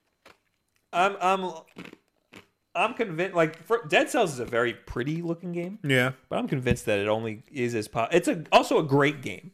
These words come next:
Speaker 1: but I'm convinced it only got as popular as it is because of the controversy with I G N. 'Cause
Speaker 2: True.
Speaker 1: roguelikes don't get that popular.
Speaker 2: Yeah.
Speaker 1: Except for Spelunky.
Speaker 2: But I feel like the Dead Cells, like, once the controversy was, like, was over, nobody talked about that game again.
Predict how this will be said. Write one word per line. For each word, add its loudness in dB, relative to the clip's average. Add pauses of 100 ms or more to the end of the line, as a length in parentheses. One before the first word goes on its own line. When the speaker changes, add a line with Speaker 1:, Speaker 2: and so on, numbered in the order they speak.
(380)
Speaker 1:
but 2
I'm 2
convinced -2
it -4
only 0
got 6
as 0
popular -4
as -8
it -8
is -10
because -14
of -14
the -18
controversy -18
with -14
I -10
G -16
N. -16 (720)
'Cause 2
Speaker 2:
True. 6
Speaker 1:
roguelikes 6 (720)
don't 2
get -2
that -4
popular. -12
Speaker 2:
Yeah. 4
Speaker 1:
Except -8
for -8
Spelunky. -12
Speaker 2:
But 8
I 8
feel 0
like 4
the 4
Dead 2
Cells, 2
like, 6
once 4
the 0
controversy 2
was, 2
like, -4
was -6
over, 2 (260)
nobody 4
talked 0
about 0
that -8
game -10
again. -14